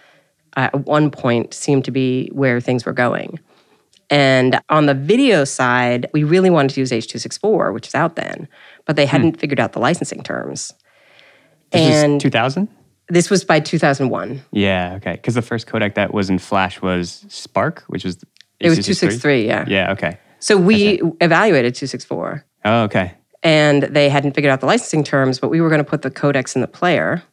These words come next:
Speaker 1: and we couldn't afford to pay per Flash player.
Speaker 2: Oof. Yeah, that makes sense.
Speaker 1: And so if we had put it in the player, Macromedia would have had to pay for every download.
Speaker 2: <laughs>
Speaker 1: So we went with H two six three,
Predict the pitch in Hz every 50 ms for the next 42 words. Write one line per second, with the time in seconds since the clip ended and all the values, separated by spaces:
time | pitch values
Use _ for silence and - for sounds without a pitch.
0 | _ _ _ _ _ _ _ _ _ _ _ - 143 143 143 139 143 139 - -
1 | 156 151 143 127 139 - 160 160 156 147 - - - - - 147 135 127 123 _
2 | _ - - 131 131 127 120 123 _ _ _ _ _ _ - 92 113 135 - -
3 | _ - - - 50 - - - - _ _ _ _ _ _ _ - - _ -
4 | - 120 117 104 - - - - - - - - - 101 101 98 98 98 95 92
5 | 90 90 98 98 101 95 90 - - 87 82 85 - - _ - 147 151 151 156
6 | 147 - - - 160 156 156 156 151 151 151 - 156 156 - 175 175 165 156 143
7 | - - 196 190 185 165 156 143 143 135 - - 180 180 160 135 127 127 135 131
8 | 127 - - 139 143 139 135 131 131 131 131 127 123 123 - - 160 160 151 -
9 | - 131 - - _ _ _ - - 156 156 147 - - 127 123 123 120 123 117
10 | 113 123 120 123 123 120 107 - - - - - - 156 143 - - - 120 -
11 | 123 117 - - - 127 117 - 127 117 _ _ _ _ _ _ _ _ _ _
12 | _ - - - 226 208 220 214 214 208 196 196 - - - - 202 233 240 220
13 | 208 202 190 180 - - 175 175 160 - - - - - 208 220 226 208 170 160
14 | 151 147 151 156